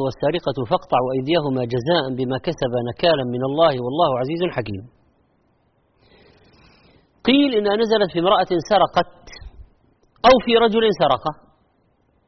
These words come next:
هل معناها أن هذه الآية خاصة بتلك المرأة وأن القطع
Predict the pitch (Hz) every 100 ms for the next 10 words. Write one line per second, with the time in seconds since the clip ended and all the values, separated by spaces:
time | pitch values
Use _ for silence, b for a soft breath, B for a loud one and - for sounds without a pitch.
0 | _ _ _ 151 185 185 196 190 180 156
1 | 170 165 175 165 - 117 165 - 180 147
2 | 175 - 143 147 185 165 123 - b b
3 | b b - 151 180 180 170 - 190 185